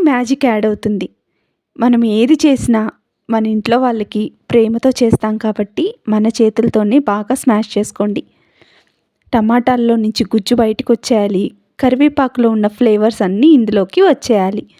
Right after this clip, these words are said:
ఇప్పుడు ఒక గ్లాస్ నీళ్ళని యాడ్ చేసుకుని ముందుగానే కుక్ చేసి పెట్టుకున్న పప్పును కూడా యాడ్ చేసుకోండి. ఇక్కడ మీరు పప్పు మీ ఇష్టం అండి. కాస్త చిక్కదనానికి తినేటప్పుడు మనకి చేతికి అంటడం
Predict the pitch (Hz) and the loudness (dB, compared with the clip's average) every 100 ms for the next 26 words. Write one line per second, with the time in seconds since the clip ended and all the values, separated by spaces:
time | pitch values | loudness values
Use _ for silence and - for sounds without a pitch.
0 | _ _ _ 247 - - 294 262 220 208 | _ _ _ 0 0 0 0 2 0 -2
1 | 214 202 220 - 226 214 214 233 220 208 | 0 0 -2 0 0 2 2 2 0 -2
2 | - 196 - 208 294 523 - - _ 269 | -2 -4 -4 -4 -2 -4 -12 -20 _ 2
3 | 269 294 294 254 247 - 240 - 254 240 | 4 4 2 0 -2 -2 -4 0 -2 0
4 | 226 220 - 214 262 480 - _ - 220 | -2 -4 -2 0 2 0 -4 _ -6 -4
5 | - 226 - 208 247 214 - 208 - 190 | -4 -4 -2 0 0 -2 -2 -6 -4 -4
6 | 190 226 - _ _ _ _ 226 - 240 | -4 -6 -12 _ _ _ _ -6 -2 0
7 | 233 226 320 302 226 - 269 254 233 233 | 0 0 0 0 -4 0 2 4 2 -2
8 | - 240 220 214 302 330 247 220 240 - | -2 -2 -2 2 0 2 -2 -2 -2 -4
9 | 262 - - 254 254 226 214 208 214 208 | -2 -4 -2 -2 -2 -2 -4 -4 -6 -8
10 | - _ _ _ - 254 294 285 - 269 | -10 _ _ _ 0 2 4 2 0 2
11 | 339 262 220 226 240 220 247 233 208 226 | 4 2 0 -2 2 2 0 -2 0 0
12 | 254 | 0